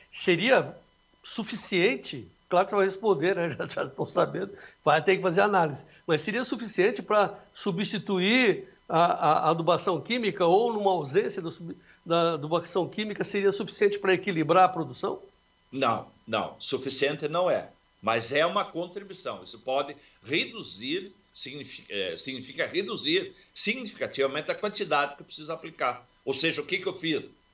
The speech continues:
Speaker 2: Naquela equação, necessidade menos disponibilidade, essa é a adubação racional.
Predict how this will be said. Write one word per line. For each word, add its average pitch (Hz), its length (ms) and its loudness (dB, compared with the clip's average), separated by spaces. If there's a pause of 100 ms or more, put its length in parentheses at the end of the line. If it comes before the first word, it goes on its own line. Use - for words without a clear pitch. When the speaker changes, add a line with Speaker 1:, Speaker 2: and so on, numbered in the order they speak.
(160)
Speaker 2:
Naquela 131 400 -2
equação, 139 680 -2
necessidade 143 720 -6
menos 143 320 -14
disponibilidade, 135 920 -4 (220)
essa 117 240 -4
é - 20 -2
a 127 40 -8
adubação 131 400 -6
racional. 127 520 -4